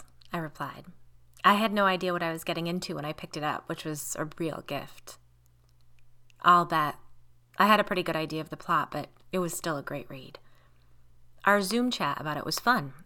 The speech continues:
Everyone liked the book, which isn't always the case, and we even planned to have a watch party for the movie.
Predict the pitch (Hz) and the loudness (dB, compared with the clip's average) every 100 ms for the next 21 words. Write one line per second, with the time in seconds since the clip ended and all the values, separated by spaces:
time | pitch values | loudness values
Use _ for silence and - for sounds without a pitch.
0 | - 160 170 190 165 165 208 156 151 - | -6 -4 -2 0 0 -2 -2 0 -2 -2
1 | 151 - - 170 190 - 113 127 131 - | -8 -8 -6 -4 -2 -4 -6 -10 -12 -12
2 | - 170 - 156 - - - - 214 214 | -8 -6 -6 -6 -8 -18 -20 -2 0 2
3 | 208 - 196 180 175 170 156 165 - - | 0 0 -2 0 0 0 0 0 0 -2
4 | 165 143 143 151 160 180 247 143 - | -2 -2 -6 -8 -4 -4 -4 -8 -12